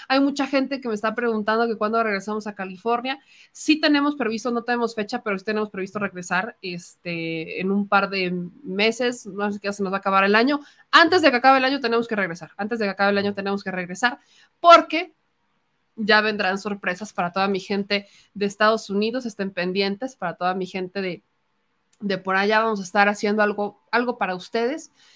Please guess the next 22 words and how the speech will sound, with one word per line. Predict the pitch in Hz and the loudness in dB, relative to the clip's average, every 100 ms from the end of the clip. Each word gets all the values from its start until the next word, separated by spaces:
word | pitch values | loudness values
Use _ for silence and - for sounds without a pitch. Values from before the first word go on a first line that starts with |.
| _ | _
que | - | -2
nos | 202 202 | 0 0
lo | 202 | -2
pidieron | 202 214 226 226 | 0 2 2 2
mucho, | 233 247 | -2 -4
así | 247 208 | -6 -8
que | 202 196 | -6 -4
no, | 208 | -2
no | 226 | 0
nada | 226 220 | -2 -2
más | 220 214 - | -2 -4 -4
fuimos | 226 220 - | -4 -4 -2
para | 185 170 160 165 | 0 0 0 -2
hacer | 180 214 | -2 0
acto | 202 202 202 | 0 0 -6
de | |
presencia, | 190 180 180 196 202 233 233 _ _ | -4 -8 -4 -2 -2 -4 -8 _ _
sino | - 220 208 | -4 0 0
que | 202 | 0
fuimos | 196 220 247 254 269 | -4 -2 -2 -2 -4
para | - 185 170 160 - | -2 0 0 -2 -4
iniciar | 214 220 214 - 247 214 202 | -4 -2 -2 -2 2 4 2